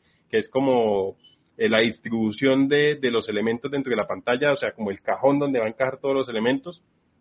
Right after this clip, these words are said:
Eso es importante que lo sepan manejar, responsive design, eh,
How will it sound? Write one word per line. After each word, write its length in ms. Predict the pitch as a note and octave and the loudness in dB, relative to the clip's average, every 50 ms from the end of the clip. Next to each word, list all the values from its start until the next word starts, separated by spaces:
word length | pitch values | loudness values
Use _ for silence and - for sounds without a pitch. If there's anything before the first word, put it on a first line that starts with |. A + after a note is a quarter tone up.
| _ _ - | _ _ -2
Eso 200 | - A#2+ A#2 B2+ | 0 0 0 0
es 60 | B2 | -2
importante 460 | C3+ C3+ C3+ A#2 G2+ G#2+ G#2+ G#2+ C3 | -4 -4 -2 -4 -4 -4 -4 -4 -4
que 80 | C3 B2 | -2 -2
lo 100 | G#2+ G#2+ | -2 -2
sepan 300 | G2 A2 G2 - A#2+ B2+ | -2 -4 -2 0 0 2
manejar, 480 | B2 A2+ G2+ G2+ G#2 A#2+ C3+ C#3 - A#2+ | 2 2 0 0 2 2 2 2 0 -2
responsive 600 | A2 - _ - A2 G#2+ A2 - - A#2+ A#2+ A#2 - | -10 -10 _ -4 -4 -2 -4 -6 -8 -10 -10 -10 -10
design, 560 | A#2 A2+ A2+ - C3+ C3+ D3 D3 D3+ D3+ D3+ - _ _ _ _ _ _ _ _ _ - | -12 -10 -4 -2 0 0 0 0 -2 -4 -6 -10 _ _ _ _ _ _ _ _ _ -2
eh, 1080 | A2+ A2+ A2 A2 G#2+ G#2+ G#2+ G#2 G#2 G#2 G2+ G2+ G2+ G2+ G2+ G2 G2 G2 G2 F#2+ F#2+ | 2 2 4 4 6 6 6 6 6 6 6 6 4 4 4 4 4 2 2 0 -2